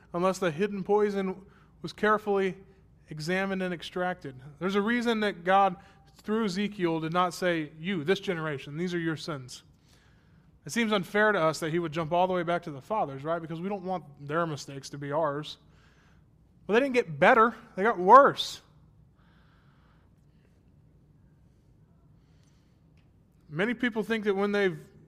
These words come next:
just lightly probed a wound, that they've done their duty. The stuff that we do in D N A when we are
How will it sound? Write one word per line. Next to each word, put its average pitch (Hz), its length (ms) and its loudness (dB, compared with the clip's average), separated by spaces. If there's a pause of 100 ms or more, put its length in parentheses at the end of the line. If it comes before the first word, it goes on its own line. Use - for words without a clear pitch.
(720)
just 190 300 -10
lightly 202 340 4
probed 208 420 0
a 175 60 2
wound, 170 420 -2 (2000)
that 147 120 -14
they've 165 200 -2
done 185 160 2
their 185 140 0
duty. 156 360 -2 (2250)
The 151 60 -14
stuff 214 260 0
that 214 100 0
we 190 100 -2
do 196 180 0
in 165 120 -2
D 180 180 -2
N 165 120 -4
A 170 280 -2
when 143 220 -6
we 170 120 -4
are 147 240 -2